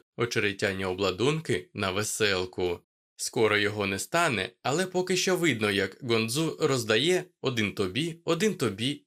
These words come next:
і тобі один» персики безсмертя своїм воїнам. Але хан цього вже не бачить. Він копає, вітер свистить у вухах. Він натягнув на руки рукавиці.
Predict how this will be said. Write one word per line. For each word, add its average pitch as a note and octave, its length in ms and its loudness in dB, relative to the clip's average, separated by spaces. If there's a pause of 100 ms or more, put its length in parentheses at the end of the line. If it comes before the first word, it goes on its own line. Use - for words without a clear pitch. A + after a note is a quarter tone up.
і G#3 80 -2
тобі C3 360 0
один» F#2+ 420 0 (260)
персики F3 520 0
безсмертя C#3+ 680 0
своїм G#2+ 600 -2
воїнам. G2 760 0 (380)
Але F#2+ 280 0
хан F3+ 300 0
цього F#3 480 0
вже G2 280 -2
не G#2 180 0
бачить. G2 720 0 (240)
Він G#3+ 200 0
копає, F#2 720 2
вітер F#3 300 0
свистить B2 580 -4
у B2+ 100 0
вухах. G2+ 600 -4 (180)
Він G3+ 220 2
натягнув D#3 540 0
на A#2 120 2
руки G#2+ 240 0
рукавиці. A#2 880 0